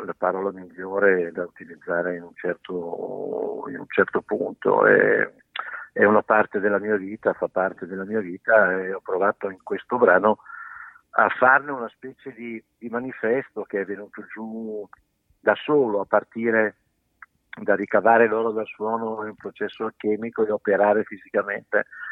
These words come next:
a cuore aperto sulla gente con la musica, che è una assunzione di responsabilità dei musicisti nei confronti degli ascoltatori. Questa è la prima, è, è la prima, è la prima strofa.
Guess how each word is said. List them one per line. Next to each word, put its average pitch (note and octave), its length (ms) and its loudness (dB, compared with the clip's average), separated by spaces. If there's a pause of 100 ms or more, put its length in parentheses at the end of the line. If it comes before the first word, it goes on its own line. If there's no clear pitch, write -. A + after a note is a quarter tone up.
(120)
a G#2+ 140 0
cuore G#2+ 260 4
aperto A2 840 2
sulla G2+ 280 -4
gente G#2 340 -4
con G2 120 -4
la G2+ 100 2
musica, C3 500 -6
che G#2 340 6
è A#2 160 4
una G#2 320 2 (520)
assunzione A2 680 -2
di A2+ 120 -4
responsabilità G#2 880 -2
dei G2+ 140 2
musicisti F#2+ 720 -10 (140)
nei F#2 180 -4
confronti F#2+ 460 -2
degli F2+ 180 -2
ascoltatori. F#2+ 720 -2
Questa G#2 320 4
è G#2 120 6
la F#2+ 100 6
prima, G2 380 2 (840)
è, - 120 0
è G2 360 6
la F#2 120 0
prima, F#2+ 460 -2
è F#2+ 100 -6
la F#2+ 100 -6
prima F#2 280 -10
strofa. F#2+ 640 2